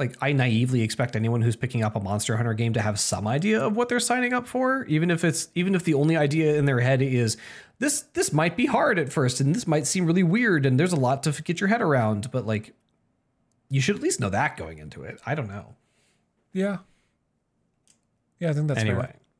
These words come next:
Speaker 1: yeah. Yeah, but, but yeah, I really dig it. Um, the other thing that's really important to talk about, and there's, like, there's so much that I could talk about with this game, and I'm really trying to keep it to, like, the main, like, highlights. Uh,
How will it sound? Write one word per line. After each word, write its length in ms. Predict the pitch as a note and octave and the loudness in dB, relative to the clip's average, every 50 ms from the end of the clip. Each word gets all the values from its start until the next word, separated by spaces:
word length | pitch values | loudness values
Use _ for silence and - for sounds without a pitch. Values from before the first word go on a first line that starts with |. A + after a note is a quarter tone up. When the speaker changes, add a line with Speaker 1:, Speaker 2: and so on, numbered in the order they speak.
| _ _ _ - | _ _ _ 0
Speaker 1:
yeah. 340 | C3+ B2+ B2+ A#2+ A2 G2+ G2 - _ _ _ _ _ - | 2 2 4 2 2 -2 -4 -8 _ _ _ _ _ -8
Yeah, 140 | A2+ G2+ A2+ B2+ - - | -8 -6 -8 -10 -6 -4
but, 220 | E3 E3+ - - | -2 -2 0 0
but 120 | D#3 F3+ F#3 | 0 2 2
yeah, 180 | A#3 G#3 D#3+ | 2 4 4
I 80 | C#3+ D3+ | 4 4
really 220 | E3 E3+ E3+ E3 | 4 4 4 4
dig 200 | D#3 C#3 D3+ C3 | 4 2 2 2
it. 200 | B2+ G#2 - - - | 2 0 -2 -4 -2
Um, 260 | C3+ C3 B2 A#2+ B2 - - - - - | 0 0 2 0 -2 -4 -8 -16 -10 -4
the 140 | - E3 E3 | -2 0 2
other 200 | D3+ E3+ G3 G3 | 2 2 2 2
thing 160 | F#3 G3+ F#3 | 2 2 2
that's 180 | F3 E3+ D3+ - | 2 2 2 2
really 200 | C#3+ D3+ D3+ D3+ | 2 2 4 4
important 360 | D3+ D3 - E3+ D#3 C#3+ C3+ | 2 2 2 0 0 0 2
to 80 | B2+ C#3+ | 2 2
talk 140 | C3 B2+ C3 | 0 2 2
about, 160 | C3 B2+ A#2 | 0 0 2
and 100 | B2 C3+ | 4 2
there's, 140 | C#3 B2+ C3 | 4 4 2
like, 160 | B2 A#2 - | 0 -2 -2
there's 160 | - B2 - | -2 -2 0
so 180 | - - D#3+ D3+ | 2 2 4 4
much 280 | D3+ C#3+ - - - | 2 0 -2 -4 -6
that 160 | C#3+ B2+ A2+ | -2 0 0
I 60 | A2 - | 0 -2
could 220 | - - C#3+ C3 | -2 -2 -2 0
talk 240 | - - C3+ C3 C3 | 2 0 0 2 2
about 140 | D3+ D3 D3 | 2 2 2
with 100 | C#3 D3+ | 0 -2
this 140 | D3+ C#3 | -2 -2
game, 220 | - - D3 C#3+ C#3+ | 0 0 0 2 2
and 80 | A#2+ | 2
I'm 200 | A2 G#2+ G2+ G2 | 0 -2 -2 -4
really 280 | G2+ G#2+ A#2+ A#2 A#2 A2+ | -2 -2 0 0 0 -2
trying 260 | A2 - - A#2+ A2+ | 0 0 0 0 0
to 80 | G#2+ G#2+ | 0 -4
keep 240 | G#2 - - A#2 - | -4 -4 -4 -4 -4
it 140 | A2+ - | -4 -4
to, 140 | - - G#2+ | -4 -4 -2
like, 260 | G2 G2+ G2 G2 - | -2 -2 -4 -4 -6
the 80 | - G#2+ | -6 -6
main, 480 | G#2 G#2 G#2 G#2 G#2 G#2 G#2 G#2 G2+ G2 | -4 -2 0 0 0 0 0 0 -2 -2
like, 120 | G2 G2 | -4 -6
highlights. 540 | - - G#2+ G2+ G#2+ A2+ A#2+ A#2+ - - - _ _ _ - - _ _ _ _ _ _ _ _ _ _ _ _ _ _ _ _ _ _ _ _ _ _ _ _ _ _ _ | -4 -4 -2 0 0 0 -2 -2 -6 -10 -14 _ _ _ -20 -20 _ _ _ _ _ _ _ _ _ _ _ _ _ _ _ _ _ _ _ _ _ _ _ _ _ _ _
Uh, 400 | C#3+ A#2 A2 G#2+ G#2 G#2 G2+ | 0 0 2 2 2 2 0